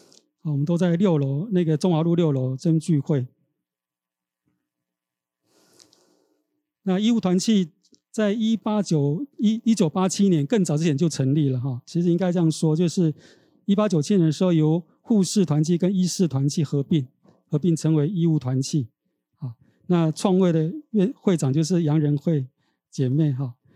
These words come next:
那副会长就是许春发主任哈。我们他，那个，呃，那其实团契更早渊源其实是比一九八七年更早哈。那团契的使命就是领人归主，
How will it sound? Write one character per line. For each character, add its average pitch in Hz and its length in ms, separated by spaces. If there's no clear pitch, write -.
那 160 240
副 196 120
会 175 80
长 135 160
就 147 80
是 156 80
许 147 160
春 160 160
发 151 160
主 127 220
任 139 180
哈。 127 200
我 165 80
们 147 160
他， 190 180
那 165 120
个， 147 380
呃， 139 260
那 180 160
其 196 160
实 175 140
团 160 220
契 185 180
更 185 200
早 143 200
渊 170 140
源 147 140
其 165 160
实 156 60
是 156 260
比 139 120
一 170 120
九 143 160
八 156 180
七 156 120
年 135 80
更 151 200
早 113 300
哈。 120 220
那 208 120
团 208 180
契 240 140
的 190 80
使 151 220
命 185 180
就 180 140
是 175 240
领 143 140
人 139 140
归 170 220
主， 131 260